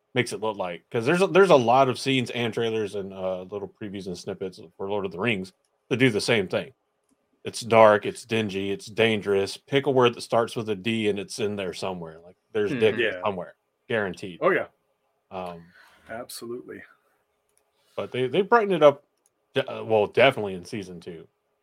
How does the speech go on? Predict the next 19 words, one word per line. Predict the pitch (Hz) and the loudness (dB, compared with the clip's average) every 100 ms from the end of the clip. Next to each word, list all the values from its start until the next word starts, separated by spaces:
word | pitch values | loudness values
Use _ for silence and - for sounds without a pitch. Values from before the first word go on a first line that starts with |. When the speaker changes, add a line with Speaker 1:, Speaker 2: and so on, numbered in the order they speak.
| _ _ _ | _ _ _
Speaker 2:
Yeah, | 139 95 - | -2 -2 -6
Speaker 1:
They, | - | -2
Speaker 2:
definitely | 151 175 131 | -2 0 -2
Speaker 1:
they | |
Speaker 2:
in | 131 | 2
Speaker 1:
flipped | 165 | 0
Speaker 2:
season | 113 | 4
Speaker 1:
on | 123 123 | 4 4
Speaker 2:
two. | |
Speaker 1:
the | 113 | 4
light | 101 107 92 | 4 4 2
switch | - 104 92 | -4 -6 -6
in | 87 | -10
season | - 95 87 | -10 -10 -12
two. | - 78 - _ _ _ _ _ - - - _ _ _ _ _ _ _ 240 | -14 -18 -18 _ _ _ _ _ -20 -20 -20 _ _ _ _ _ _ _ -4
Speaker 2:
Um, | 143 135 117 107 - _ _ _ _ - - _ _ _ _ _ _ _ | -2 0 -2 -8 -16 _ _ _ _ -20 -20 _ _ _ _ _ _ _
and | 175 175 170 151 - _ _ _ _ _ _ - - _ | 2 2 0 -10 -16 _ _ _ _ _ _ -20 -20 _
especially, | - 139 262 254 214 | -8 2 2 4 0
like, | 175 151 135 123 | 2 2 0 -2